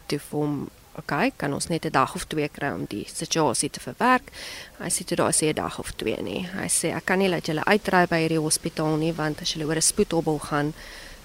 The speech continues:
kan hy doodbloei." Dit was seker hier by twee uur, drie uur die middag, vyf uur toe stoot hulle hom teater toe.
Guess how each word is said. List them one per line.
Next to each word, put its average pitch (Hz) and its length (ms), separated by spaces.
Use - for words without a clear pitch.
kan 156 160
hy 151 100
doodbloei." 127 600
Dit 190 200
was 208 120
seker 202 240
hier 170 140
by 139 180
twee 240 220
uur, 240 100
drie 226 220
uur 240 40
die 226 100
middag, 214 340
vyf 185 320
uur 180 160
toe 170 120
stoot 143 300
hulle 131 140
hom 117 180
teater 120 580
toe. - 160